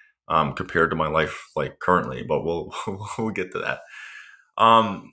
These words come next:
so yeah, like, I was, I, I worked that job for a while, and, um,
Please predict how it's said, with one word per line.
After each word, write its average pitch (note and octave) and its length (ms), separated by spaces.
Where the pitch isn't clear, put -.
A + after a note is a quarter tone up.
so - 180
yeah, D3+ 240
like, G2 180
I G2+ 100
was, G2+ 140
I, G2 140
I G2 120
worked G#2+ 360
that A#2 100
job G2+ 260
for G2+ 120
a F#2+ 60
while, F2+ 520
and, F2 540
um, D#2+ 540